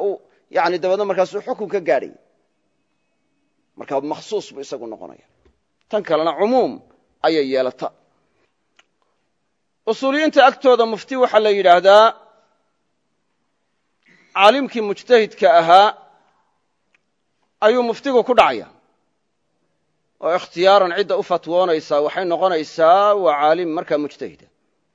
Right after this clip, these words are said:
Laakiin idiraaran, cidaan darajatul ijtihaad gaadhin waa dhici kartaa inay markaysaga waxaa fatwooto. Oo fatwada culamada markaysaga ay soo naqliso iyo sida ahlucilmigu marka ay masalada ka yidhaahdeen.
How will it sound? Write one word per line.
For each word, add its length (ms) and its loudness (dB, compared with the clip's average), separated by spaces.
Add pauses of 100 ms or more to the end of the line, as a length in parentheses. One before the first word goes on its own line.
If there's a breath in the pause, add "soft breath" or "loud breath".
(840)
Laakiin 260 -6
idiraaran, 680 0 (2250)
cidaan 420 -2 (220)
darajatul 500 -6
ijtihaad 480 -2
gaadhin 340 -2
waa 160 0
dhici 220 -4
kartaa 400 -2
inay 180 -2
markaysaga 420 -4
waxaa 220 -2
fatwooto. 420 -10 (1800)
Oo 100 -2
fatwada 420 -2
culamada 340 0
markaysaga 420 -4
ay 100 -2
soo 180 -4
naqliso 420 -4
iyo 120 -6
sida 220 -4
ahlucilmigu 460 -2
marka 200 -8
ay 100 -2
masalada 320 -8
ka 100 -12
yidhaahdeen. 340 -16